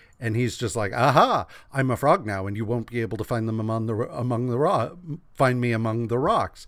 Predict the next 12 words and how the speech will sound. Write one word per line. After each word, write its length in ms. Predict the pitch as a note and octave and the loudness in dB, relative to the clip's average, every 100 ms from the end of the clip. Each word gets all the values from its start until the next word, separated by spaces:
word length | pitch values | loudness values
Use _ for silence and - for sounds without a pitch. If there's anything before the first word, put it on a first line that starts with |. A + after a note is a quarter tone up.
| - - - - | -20 -20 -20 -2
But 140 | C3 | 8
Odin 320 | D#3 F3 C#3+ | 8 8 4
steps 460 | A#2 - D3+ D3 - | 0 4 4 4 2
on 200 | A#2 A2+ | 2 2
him 140 | A2+ | 0
before 300 | A2+ - C3+ | -2 2 2
<laughs> 0 | |
he's 240 | - - G3+ | 2 6 8
able 240 | D3+ - | 8 6
to 200 | - F3+ | -2 -2
get 160 | C#3+ C3+ | 2 2
away. 500 | B2 B2+ A#2+ G#2 | 4 4 2 0